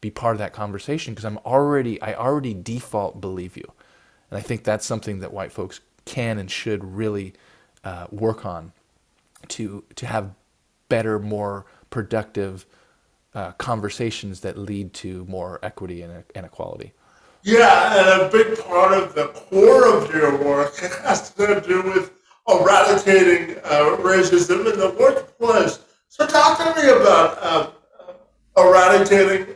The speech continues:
Speaker 2: uh, attitudinal barriers from leadership positions at work and how we sort of move that needle of progress forward.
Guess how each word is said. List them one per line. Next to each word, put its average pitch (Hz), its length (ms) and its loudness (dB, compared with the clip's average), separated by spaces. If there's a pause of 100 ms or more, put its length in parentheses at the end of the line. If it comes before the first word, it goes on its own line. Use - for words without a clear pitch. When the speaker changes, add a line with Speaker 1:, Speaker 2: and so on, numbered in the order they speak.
Speaker 2:
uh, 180 140 -10 (180)
attitudinal 180 880 0
barriers 170 720 0 (360)
from 175 540 -4
leadership 208 800 2 (260)
positions 170 640 -2 (480)
at 214 240 2
work 277 340 8
and 202 220 6
how 202 200 4
we 208 120 2
sort 196 300 2
of 175 180 -4 (300)
move 202 340 4
that 196 340 4
needle 180 340 -6
of 151 220 -6
progress 139 580 -2
forward. 135 360 -12